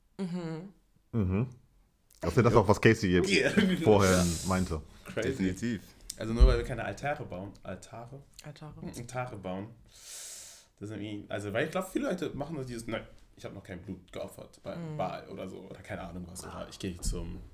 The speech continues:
Speaker 3: Juju-Mann"
Speaker 2: Ja.
Speaker 3: oder was auch immer. Aber guys. Ah, sorry, okay.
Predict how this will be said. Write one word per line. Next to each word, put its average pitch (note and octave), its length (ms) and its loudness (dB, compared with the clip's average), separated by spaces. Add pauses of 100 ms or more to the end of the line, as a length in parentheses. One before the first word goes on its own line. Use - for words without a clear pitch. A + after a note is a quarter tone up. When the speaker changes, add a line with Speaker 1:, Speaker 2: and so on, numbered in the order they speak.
(180)
Speaker 3:
Juju-Mann" F2+ 440 -8
Speaker 2:
Ja. D#2+ 160 -4
Speaker 3:
oder - 80 -6
was F#2+ 160 -4
auch F#2 80 -6
immer. F#2 240 -6 (560)
Aber G2 180 -2
guys. - 580 -4 (1080)
Ah, - 60 0 (240)
sorry, F#2+ 360 0
okay. B2 260 0